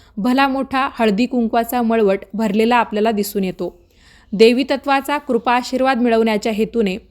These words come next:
स्त्रीच्या भूमध्यावर तिने स्वतः किंवा दुसऱ्या स्त्रीने कुंकू लावल्यास स्त्रीमधली तारक शक्तितत्वाची स्पंदनं जागृत होऊन वातावरणातील शक्तितत्व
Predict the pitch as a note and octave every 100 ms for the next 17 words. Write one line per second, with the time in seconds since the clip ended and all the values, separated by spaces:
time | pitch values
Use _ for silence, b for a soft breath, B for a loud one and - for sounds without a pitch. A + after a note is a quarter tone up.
0 | b b b b b b _ - - C4
1 | C4 D#4 D4+ A#3+ B3+ C4 A3 C4 B3 G3
2 | - - - A#3+ C4 C4 A#3 A3 A3+ C4
3 | - B3+ B3 G#3+ G#3 A#3+ B3+ B3+ A#3 A#3
4 | A#3 A3+ A3+ G3+ A#3+ A#3+ A#3 G3 F#3 -
5 | - - - - B3 B3+ A#3+ A3+ C4 -
6 | G#3+ G#3 A#3 - A3+ - C4+ C4 - A#3+
7 | A#3 B3+ - G#3+ G#3 G#3 A#3 A#3 G#3 G#3
8 | G3 B3 - B3+ G#3+ E3+ b b b -
9 | G#3+ G#3+ A#3+ B3+ B3+ B3 A#3+ C#4 B3+ A3+
10 | - A#3+ B3 A#3 F#3+